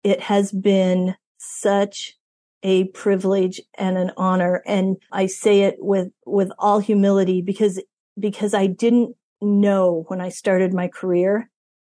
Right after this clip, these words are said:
that the greatest blessing of my life would be recording prophetic words. But it has been, because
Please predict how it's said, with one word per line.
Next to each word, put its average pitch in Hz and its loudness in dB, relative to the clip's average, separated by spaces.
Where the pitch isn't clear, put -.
that 190 0
the 202 4
greatest 196 0
blessing 180 0
of 175 -8
my 175 -2
life 180 -2
would 180 -2
be 180 -2
recording 190 2
prophetic 175 -4
words. 180 -2
But 190 -2
it 214 0
has 233 2
been, 185 0
because 185 -2